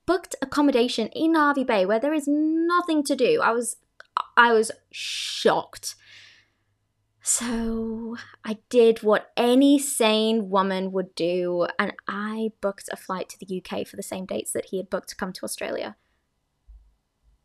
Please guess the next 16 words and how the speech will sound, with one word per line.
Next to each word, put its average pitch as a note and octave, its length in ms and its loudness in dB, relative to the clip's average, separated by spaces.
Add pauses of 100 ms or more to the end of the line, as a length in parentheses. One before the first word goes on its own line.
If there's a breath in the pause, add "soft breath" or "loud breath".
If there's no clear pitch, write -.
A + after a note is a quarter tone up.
(600)
Yep. - 300 -4 (1500)
Yep, D4 280 -2
you G#3 140 -6
heard G3+ 140 -4
that F#3+ 120 -4
right. F3+ 240 -4 (380 loud breath)
And A3 560 4 (840)
just - 440 -4 (600)
don't, A3 360 2 (960)
you A#3 120 -4
know, G#3 240 -2 (1000)
catch A#3+ 340 0
flights, G3 640 2
not F#3+ 260 -4
feelings. G3 680 -8
That's, F#3+ 340 -4